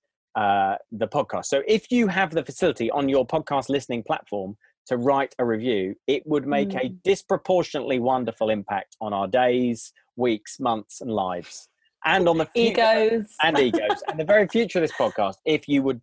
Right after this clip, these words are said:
Speaker 1: write us a review, that would be really helpful. Uh, Amy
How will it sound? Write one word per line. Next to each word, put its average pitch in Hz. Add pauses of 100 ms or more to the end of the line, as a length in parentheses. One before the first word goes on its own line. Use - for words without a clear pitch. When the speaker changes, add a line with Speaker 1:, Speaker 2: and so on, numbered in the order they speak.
(120)
Speaker 1:
write 127
us -
a 113
review, 90 (360)
that 113
would 104
be 104
really 98
helpful. 98 (220)
Uh, 143
Amy 202